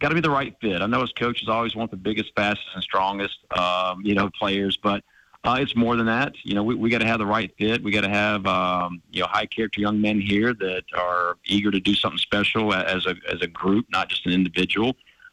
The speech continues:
Um, and they're gonna work extremely hard. I mean, in, in order for places to win championships, and, um, you know, I think everybody kinda knows this, it, it's, it's never a, a magical coach or, or, you know, just a magical place. It takes, uh, coaches, administration, everybody on that campus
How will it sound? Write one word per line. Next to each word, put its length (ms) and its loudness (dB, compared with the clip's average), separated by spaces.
Um, 320 4
and 80 4
they're 60 2
gonna 200 0
work 200 0
extremely 400 2
hard. 340 0
I 60 0
mean, 180 2
in, 160 0
in 100 2
order 160 2
for 100 -2
places 460 -2
to 80 -2
win 160 2
championships, 840 0
and, 240 2
um, 560 2
you 80 -2
know, 60 0
I 20 0
think 120 0
everybody 300 0
kinda 240 0
knows 360 2
this, 180 2
it, 120 -2
it's, 200 -2
it's 240 -4
never 580 2
a, 80 0
a 280 0
magical 560 2
coach 720 0
or, 180 -2
or, 480 0
you 120 -2
know, 100 2
just 200 -4
a 40 -4
magical 360 0
place. 380 -2
It 100 -10
takes, 280 -2
uh, 280 0
coaches, 480 0
administration, 840 2
everybody 460 2
on 140 2
that 180 0
campus 520 0